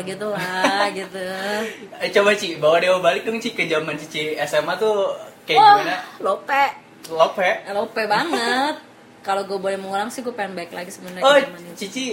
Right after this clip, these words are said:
Speaker 2: tipikal orang yang ngerasa S M A-nya tuh masa-masa terbaik ya?
Speaker 1: Iya dong.
Speaker 2: Hmm.
Speaker 1: Meskipun waktu gue S M A tuh, gue tuh, isi sekolah gue cewek semua.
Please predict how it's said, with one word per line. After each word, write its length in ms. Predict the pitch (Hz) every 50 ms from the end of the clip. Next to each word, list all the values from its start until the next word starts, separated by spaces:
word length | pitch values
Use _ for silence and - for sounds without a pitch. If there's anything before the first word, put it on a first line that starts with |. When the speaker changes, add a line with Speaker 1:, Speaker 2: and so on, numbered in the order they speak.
| - -
Speaker 2:
tipikal 480 | - 185 170 - 165 143 156 156 156
orang 200 | 147 147 147 147 143
yang 120 | 143 143 143
ngerasa 640 | 147 143 135 143 - - 147 143 139 135 - - -
S 240 | - 143 - - 143
M 80 | 131 127
A-nya 240 | 139 139 147 151
tuh 320 | - 202 196 185 180 151 147
masa-masa 400 | 147 143 - 147 139 139 143 147
terbaik 400 | - - 131 127 127 127 127 -
ya? 100 | - - - - - -
Speaker 1:
Iya 100 | 196 202 196 190 185
dong. 400 | 175 175 170 170 170 175 175 175
Speaker 2:
Hmm. 400 | 175 - - - - - - -
Speaker 1:
Meskipun 640 | 180 180 - 208 190 - - 233 240 240 247 247 214
waktu 200 | 208 202 - 196 185
gue 120 | 185 185 190
S 80 | 190
M 120 | 202 180 180
A 120 | 208 -
tuh, 80 | - 247
gue 220 | 208 180 190 214 214
tuh, 240 | - 262 269 262 247 - - - - - - - - - - -
isi 240 | 208 - - 196
sekolah 320 | - - - 180 180 180 196
gue 80 | 233
cewek 320 | 247 240 240 190 185 185 -
semua. 480 | 202 202 214 214 208 196 185 185 196